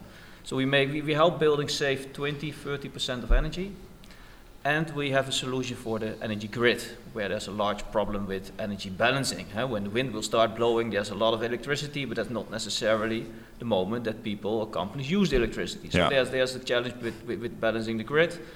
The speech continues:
Speaker 1: Well, and buildings can provide the solutions there.
Speaker 2: So is the building really, um, working as a battery at that
Speaker 1: Oh,
Speaker 2: moment?
Speaker 1: that's a nice one,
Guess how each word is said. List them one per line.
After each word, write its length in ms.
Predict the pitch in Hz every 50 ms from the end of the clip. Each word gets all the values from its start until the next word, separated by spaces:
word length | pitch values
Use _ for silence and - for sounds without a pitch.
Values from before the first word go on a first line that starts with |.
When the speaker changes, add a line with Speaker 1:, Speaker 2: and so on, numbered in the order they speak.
| - - - - -
Speaker 1:
Well, 100 | 165 147
and 160 | 107 104 101
buildings 320 | 113 117 117 117 117 113 -
can 140 | - 113
provide 340 | 110 110 110 - 113 110 107
the 60 | 110
solutions 520 | - - 104 107 123 135 131 - - 98 78
there. 200 | 92 92 92 - - - - - - - -
Speaker 2:
So 200 | - - 104 101
is 100 | 98 92
the 180 | 117 113 110
building 600 | 101 95 90 - 85 104 113 117 113 110 113 110 107
really, 540 | 107 107 104 104 104 104 104 104 104 104 - - - - - - - - -
um, 640 | - 95 95 95 95 95 95 95 95 98 98 98 -
working 400 | 95 104 107 104 107 107 101 98
as 160 | 98 95 104
a 40 | 98
battery 460 | 101 104 117 127 135 147 151 147 139
at 140 | 147 - 135
that 120 | 139 143
Speaker 1:
Oh, 60 | -
Speaker 2:
moment? 220 | 131 131 139 147 151
Speaker 1:
that's 120 | 165 175
a 20 | 180
nice 260 | 185 160 139 - 95
one, 180 | 92 87 80